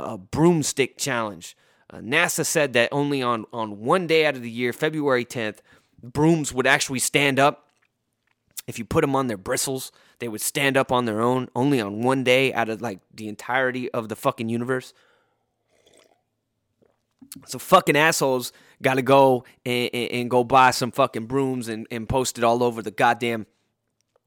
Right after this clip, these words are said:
all over the goddamn internet like it's, like it's some, uh, cure for cancer or something. Let me tell you some shit. We had our own bro-, uh, <laughs> this is some weird shit. Uh, in high school,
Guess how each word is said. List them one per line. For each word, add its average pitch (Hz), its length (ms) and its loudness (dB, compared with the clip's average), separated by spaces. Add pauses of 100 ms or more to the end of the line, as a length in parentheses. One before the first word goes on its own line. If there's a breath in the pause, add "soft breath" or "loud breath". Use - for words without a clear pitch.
(160)
all 131 160 4
over 123 160 0
the 107 60 -6
goddamn 120 500 0
internet 117 320 -4
like 101 200 -6
it's, 101 180 -10
like 107 300 -6
it's 104 140 -10
some, 110 260 -6
uh, 101 200 -8
cure 139 260 0
for 110 120 -6
cancer 120 360 -4
or 98 60 -4
something. 101 320 -8 (320 loud breath)
Let 196 60 -4
me 233 80 0
tell 208 140 4
you 147 80 2
some 131 160 0
shit. 107 220 0
We 202 160 2
had 190 160 6
our 160 80 6
own 156 240 4
bro-, 131 140 -2 (240 loud breath)
uh, - 100 -6 (240 soft breath)
<laughs> - 220 -20
this 147 600 4
is 165 120 0
some 156 180 0
weird 139 280 0
shit. - 260 0 (340 loud breath)
Uh, 143 520 8 (220)
in 143 120 4
high 190 240 6
school, 110 340 0